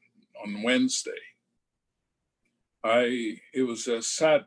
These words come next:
thing. He was forty-six years old. One of the, one, one, one of our boys in, in church got sick, didn't, didn't bounce back, and he left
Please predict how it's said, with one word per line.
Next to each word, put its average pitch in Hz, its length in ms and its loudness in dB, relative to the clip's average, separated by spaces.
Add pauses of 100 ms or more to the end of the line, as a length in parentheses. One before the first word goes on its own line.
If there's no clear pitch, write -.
thing. 117 480 -6
He 117 60 -8
was 110 320 -8
forty-six 143 600 -2
years 131 260 -2
old. 117 320 -2 (520)
One 120 160 -6
of 113 140 -6
the, 104 260 -6 (760)
one, 117 760 -2
one, 139 520 4
one 147 180 6
of 139 140 2
our 143 160 8
boys 127 760 -4
in, 117 280 -6
in 113 200 -8
church - 640 -8 (240)
got 120 240 -2
sick, 196 260 0 (1300)
didn't, 135 320 -2 (300)
didn't 156 360 0 (100)
bounce 151 340 4
back, 143 300 -2 (840)
and 123 300 -4
he 127 140 -4
left 147 400 -2